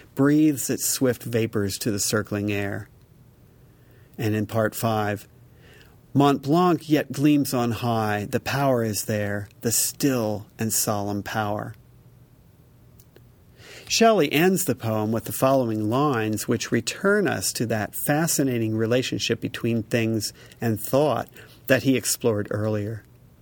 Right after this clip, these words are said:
"The secret strength of things which governs thought and to the infinite dome of heaven is as a law inhabits thee. And what were thou,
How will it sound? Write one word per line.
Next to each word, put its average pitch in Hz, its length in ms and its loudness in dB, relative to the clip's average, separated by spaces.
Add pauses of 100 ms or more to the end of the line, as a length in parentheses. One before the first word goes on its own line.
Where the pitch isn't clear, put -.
(720)
"The 147 140 4
secret 220 400 2
strength 151 420 2
of 131 140 -2
things 120 440 2
which 123 200 -2
governs 123 420 2
thought 127 380 2
and 113 160 -2
to 135 100 2
the 123 120 0
infinite 143 520 0
dome 123 300 2
of 120 140 -2
heaven 131 360 0
is 120 280 0
as 117 260 0
a 113 40 2
law 113 540 0 (220)
inhabits 117 640 -2
thee. 110 340 -6 (800)
And 139 240 4
what 165 240 4
were 165 140 4
thou, 123 560 2